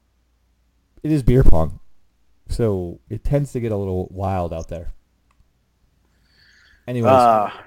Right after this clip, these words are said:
Speaker 1: what's the
Speaker 2: I, I'm,
Speaker 1: fir-
Speaker 2: I'm, I'm in, I'm into him getting out. I'm in. I'm in. I'm into the juice being free.
Speaker 1: He is a
Speaker 2: May-,
Speaker 1: S-, San
Speaker 2: maybe
Speaker 1: Francisco
Speaker 2: he'll,
Speaker 1: native.
Speaker 2: maybe he'll start acting again.
Speaker 1: Um, he'll
Speaker 2: You okay
Speaker 1: definitely
Speaker 2: over
Speaker 1: get
Speaker 2: there?
Speaker 1: on,
Speaker 2: You,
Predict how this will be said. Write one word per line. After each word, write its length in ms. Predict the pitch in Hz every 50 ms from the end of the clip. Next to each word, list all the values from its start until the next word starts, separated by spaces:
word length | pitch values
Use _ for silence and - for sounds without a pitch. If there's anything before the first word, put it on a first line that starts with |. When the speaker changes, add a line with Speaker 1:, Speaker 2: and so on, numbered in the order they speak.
| _ _ _ _ _ _ _ _ _ _ _ _ _ _ _ _ _ _ _ _ _ _ _ _
Speaker 1:
what's 300 | 117 110 110 127 127 -
the 60 | -
Speaker 2:
I, 220 | 143 151 - 135
I'm, 80 | 170 311
Speaker 1:
fir- 80 | - -
Speaker 2:
I'm, 200 | 170 202 208 -
I'm 180 | - 160 196 202
in, 140 | 170 165 -
I'm 180 | - 139 160 151
into 220 | 131 127 117 104
him 140 | 95 107 101
getting 280 | 95 101 98 95 92 92
out. 200 | 85 85 - - _ _ _ -
I'm 120 | 117 117
in. 220 | 110 101 90 82 73 _ _ _ _ _ _ -
I'm 120 | 110 107
in. 260 | 107 104 101 98 92 92
I'm 120 | - 104 104
into 500 | 107 104 98 107 104 101 98 90 85 87 - _
the 80 | - 98
juice 340 | 87 - 101 101 92 - -
being 260 | - 107 95 85 87
free. 540 | - - - 107 98 92 90 87 82 - - _ _ _ _ _ _ _ _ _ -
Speaker 1:
He 220 | 110 110 117 127
is 160 | 139 143 123
a 140 | 113 107 101
Speaker 2:
May-, 140 | 98 139 -
Speaker 1:
S-, 280 | - - - - -
San 100 | - -
Speaker 2:
maybe 260 | 120 127 165 190 180 226
Speaker 1:
Francisco 40 |
Speaker 2:
he'll, 140 | 190 175 160
Speaker 1:
native. 180 | 135 98 90 - _ - - - - - - - - -
Speaker 2:
maybe 180 | 104 117 143 185
he'll 140 | 190 220 202
start 220 | - - 120 101 -
acting 400 | 87 95 - - - - 87 85
again. 240 | 80 76 76 - - - - - _ _ _ _ _ _ _ _ _ _ _ _ _ _ -
Speaker 1:
Um, 680 | 113 113 113 113 113 110 110 110 107 104 101 98 - _ -
he'll 160 | - 120 120 107
Speaker 2:
You 60 | 107
okay 140 | 107 - - 101
Speaker 1:
definitely 40 | 104
Speaker 2:
over 180 | 107 101 107
Speaker 1:
get 160 | 107 104 - -
Speaker 2:
there? 100 | 104
Speaker 1:
on, 40 |
Speaker 2:
You, 20 | 98